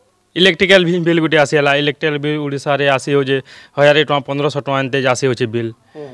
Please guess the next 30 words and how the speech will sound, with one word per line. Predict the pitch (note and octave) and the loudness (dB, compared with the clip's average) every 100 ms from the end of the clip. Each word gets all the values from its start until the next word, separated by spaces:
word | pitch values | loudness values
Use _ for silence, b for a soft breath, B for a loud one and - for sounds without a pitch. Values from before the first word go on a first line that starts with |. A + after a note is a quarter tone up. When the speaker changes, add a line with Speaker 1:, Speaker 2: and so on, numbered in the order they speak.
| B2 | -12
Speaker 1:
ଗୋଟେ | C3 C#3 | -2 -2
କୁ-, | - D#3 | -2 0
ଏ, | C#3 | 0
କୁଲରଟେ | C3 C#3+ C#3 B2+ C#3+ | 2 2 4 2 -2
ଇଟାଟେ | C3 C3+ C3+ | -2 0 0
ଚଲଲେ, | B2+ B2 B2 B2+ E3+ | 0 0 0 -2 -2
ଇନୁ | F#3+ | 2
ଶହେ | G3 F#3+ | 6 8
ଭିତରେ | G3+ G3+ G#3+ | 8 6 6
ହଉଛେ। | E3+ A#2 G#2 | 6 4 -6
Speaker 2:
ହୁଁ, | G2 - | -16 -10
ହୁଁ। | D3 | 2
Speaker 1:
ଯେତ୍କି | D3+ - F3+ | 2 2 2
ଜାଲେ | E3 F3 | 2 2
ବି | |
ଶହେ | G#3 D#3+ | 2 0
ଟଙ୍କା | C#3+ C#3 D3+ G#3+ - b b | 0 -2 -2 -2 -6 b b
ଭିତରେ | C#3+ D3 | 4 4
ହଉଛେ | B2+ A2 A2+ | 2 0 -2
ଇଲେକ୍ଟ୍ରିକାଲ | G#2+ G2+ G#2+ G#2 | -6 -6 -8 -10
ବିଲ୍। | G2+ A2+ - | -10 -18 -16
Speaker 2:
ହୁଁ, | D#3 | -16
ହୁଁ। | B2+ A#2+ A#2 _ | -14 -18 -20 _
ସାର୍, | - C4+ | 0 2
ଏଇ | A3 | 6
ଯୋଉ | C4 A#3 | 6 8
ମଧୁଡିପା, | F3 E3 G#3 F3 C#3+ B2+ _ _ _ _ _ _ _ | 8 8 8 8 4 -4 _ _ _ _ _ _ _
କି-, | - G3+ - | -12 -8 4
କେମିତି | F3 F#3+ G3 | 6 8 6
ହିସାବେ, | A#3+ A3 G#3+ | 4 6 8